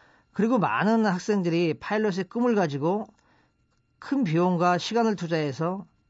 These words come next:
조종사 자격을 취득하고 있으나 그들 중 약 이십 프로만이 국내 항공사에 입사가 가능하다는 것을 너무도 잘 알고 있었거든요. 그리고 작년 이천십일 년에는 국토해양부 주도하에서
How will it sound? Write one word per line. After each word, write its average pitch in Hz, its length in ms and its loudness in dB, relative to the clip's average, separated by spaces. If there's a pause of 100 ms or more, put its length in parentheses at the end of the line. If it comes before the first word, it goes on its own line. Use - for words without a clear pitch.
(640)
조종사 190 460 2
자격을 170 400 0
취득하고 190 520 -2
있으나 139 580 -4
그들 170 280 -2
중 170 140 -2
약 143 180 -4
이십 160 280 -4
프로만이 180 640 2
국내 156 220 0
항공사에 160 560 -2
입사가 151 320 -4
가능하다는 143 640 -4
것을 147 320 -6 (320)
너무도 160 320 0
잘 147 200 -2
알고 135 280 -2
있었거든요. 101 640 -10 (800)
그리고 202 280 2
작년 170 320 2
이천십일 196 560 0
년에는 160 640 0 (560)
국토해양부 208 720 0
주도하에서 147 840 -2